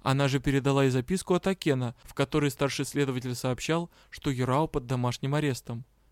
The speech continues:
Всё. Меня из комнаты выпустили лишь по прибытии лорда Тьера и под конвоем сопроводили в его кабинет,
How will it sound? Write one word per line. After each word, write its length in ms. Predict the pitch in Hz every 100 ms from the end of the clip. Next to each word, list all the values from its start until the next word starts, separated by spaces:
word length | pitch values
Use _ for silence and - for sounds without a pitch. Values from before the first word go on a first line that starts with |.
| _
Всё. 440 | - - 143 120 - _ _ _ -
Меня 260 | 151 202
из 100 | 185
комнаты 460 | - 208 208 196 185
выпустили 600 | 185 185 180 190 180 175 - -
лишь 240 | 143 147
по 100 | -
прибытии 440 | 143 156 147 160 156
лорда 340 | 143 147 127
Тьера 460 | - 156 196 151 123 - -
и 80 | 175
под 200 | 170 165
конвоем 440 | - 151 143 185 190
сопроводили 640 | 170 156 143 139 139 160
в 60 | 165
его 240 | 156 151
кабинет, 580 | - 156 202 185 123